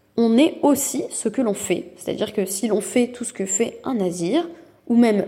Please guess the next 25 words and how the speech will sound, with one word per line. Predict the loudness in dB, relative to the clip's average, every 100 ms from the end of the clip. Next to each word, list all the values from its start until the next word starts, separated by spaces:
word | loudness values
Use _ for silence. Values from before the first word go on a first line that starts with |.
| -2
l'une | 2 4 4
des | 4
choses | 0 0 0 -2
qui | -8
définissent | -6 -2 2 2 2 2 4 2 -2 -10 -4
le | -4
statut | -4 -8 -8 -10 -8
du | -6
nazir, | -6 -6 -2 2 2 -2
on | -4
devient | -2 0 -4 -6 -8
automatiquement | -6 -4 -6 -8 -8 -2 -2 -4 -14 _ _ _ _ _
nazir. | 2 4 4 -4 -14 -20 _ _ -20 -8
J'espère | -4 0 0
que | 0
ces | -2 -2
définitions | -4 -4 -4 -2 -2
de | 0
l'identité, | -2 -2 -4 -6 -6 -6 -6 -10 -20 -20 -20 -16 -4
euh, | -2 -2 -4 -4
auront | -2 2 2 2 2
enrichi | -2 -2 -2 -4 -6 -6
votre | -6 -4
réflexion | -8 -8 -10 -6 -6 -8 -14
sur | -14 -4 0 0